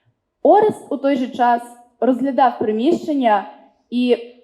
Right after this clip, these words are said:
самостійно шукав, де би то помити руки. Ви можете подумати, що ж тут такого? Бо справді обоє моїх братів справилися із, е, цією ціллю, з завданням,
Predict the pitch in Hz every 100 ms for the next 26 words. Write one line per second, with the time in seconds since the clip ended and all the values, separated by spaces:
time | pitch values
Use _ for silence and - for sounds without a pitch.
0 | _ - 285 294 294 - 311 240 214 -
1 | 202 220 262 302 - - _ _ _ 190
2 | 214 226 254 247 247 240 240 247 180 -
3 | 151 - _ _ _ _ _ _ _ _
4 | _ _ _ _ 247 311 359 349 - 311
5 | 302 285 262 - - - _ - - -
6 | 277 302 - 254 240 233 269 208 196 170
7 | - - - _ _ 214 247 339 320 311
8 | 233 202 208 190 185 - 214 226 262 240
9 | 233 226 214 240 285 - - - 240 240
10 | 208 190 - 185 185 170 - _ _ -
11 | 214 196 190 202 196 196 - - _ _
12 | _ _ _ _ 240 208 202 - 302 311
13 | - - 196 190 190 226 262 233